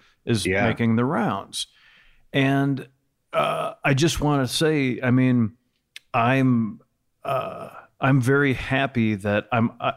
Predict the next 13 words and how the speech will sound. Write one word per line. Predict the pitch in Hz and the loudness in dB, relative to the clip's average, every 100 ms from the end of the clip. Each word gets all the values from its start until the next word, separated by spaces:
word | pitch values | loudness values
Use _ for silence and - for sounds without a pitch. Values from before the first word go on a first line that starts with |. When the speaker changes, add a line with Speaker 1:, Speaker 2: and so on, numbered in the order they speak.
| _ | _
Speaker 1:
I | 131 | -2
do | 113 139 156 | 2 2 2
focus | 131 - 147 143 131 117 | 0 -2 0 2 0 0
on | 107 | 0
my | 101 98 | -2 -4
health | - 113 190 - - _ _ _ _ _ | -2 -2 -2 -8 -20 _ _ _ _ _
when | 135 | -2
it | 120 | -2
comes | 127 165 | -2 0
Speaker 2:
Yeah. | 196 | 0
Speaker 1:
to | 180 | 0
my | 160 165 | 0 0
weight, | 165 170 170 | 0 0 -2